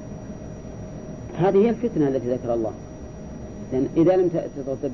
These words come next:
تطبقها على هذا ما، ما تكون فتنة. ما دام قلنا إن الإنسان إذا أوذي في الله يجوز أن يدع ما أمر الله به، ما صار للفتنة، ما صار للفتنة فائدة، فلا بد من فتنة واختبار.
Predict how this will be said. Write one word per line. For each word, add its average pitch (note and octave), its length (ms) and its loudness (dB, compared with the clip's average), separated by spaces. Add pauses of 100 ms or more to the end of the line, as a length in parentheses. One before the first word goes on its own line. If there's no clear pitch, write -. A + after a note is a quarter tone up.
(300)
تطبقها B2 340 0
على A#2+ 140 -2
هذا D3+ 240 0 (120)
ما، F3 120 0 (100)
ما F#3+ 100 -2
تكون B2+ 360 -4
فتنة. G#2 140 -8 (760)
ما C3 80 4
دام D3+ 300 6
قلنا F3 320 6
إن C3 120 2
الإنسان C3 440 0
إذا A#2 280 0 (320)
أوذي D3 320 6 (920)
في C3 60 -2
الله B2+ 300 4 (800)
يجوز C3+ 320 6
أن C#3 140 4
يدع B2+ 280 0 (280)
ما B2 160 -2
أمر A#2+ 120 -2
الله A#2 340 -2
به، D#3 100 2 (720)
ما G#3 180 2
صار C#3+ 100 2
للفتنة، A#2 840 -6 (100)
ما - 220 4
صار D3 100 4
للفتنة A#2+ 400 -2
فائدة، G2+ 180 -4 (1120)
فلا A#2 120 0
بد D3 200 2
من C3+ 180 6
فتنة C#3+ 200 2
واختبار. B2 380 0